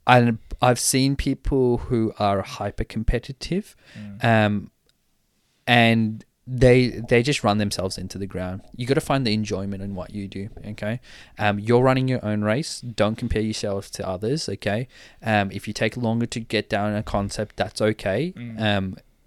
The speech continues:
Speaker 1: don't be hard on yourself. If you are, um, hyper-competitive, trying to, um, drive yourself too much, okay, you'll burn yourself out,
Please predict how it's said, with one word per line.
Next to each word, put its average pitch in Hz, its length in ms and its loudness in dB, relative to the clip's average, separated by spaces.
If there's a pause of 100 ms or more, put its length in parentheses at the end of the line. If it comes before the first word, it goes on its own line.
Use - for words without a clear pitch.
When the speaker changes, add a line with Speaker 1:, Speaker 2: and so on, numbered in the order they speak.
(220)
Speaker 1:
don't 107 280 2
be 117 100 -4
hard 104 280 -6
on 98 120 -6
yourself. - 400 -10 (560)
If - 260 -6
you 135 400 2
are, 139 380 0 (340)
um, 113 380 -2 (160)
hyper-competitive, 107 1120 -2 (440)
trying 120 540 0
to, 113 460 0 (240)
um, 104 400 -10 (520)
drive 117 380 2
yourself 107 460 -6
too 117 240 -6
much, 113 320 -4
okay, 98 200 -6
you'll 95 160 -4
burn 85 220 -10
yourself - 360 -10
out, - 200 -18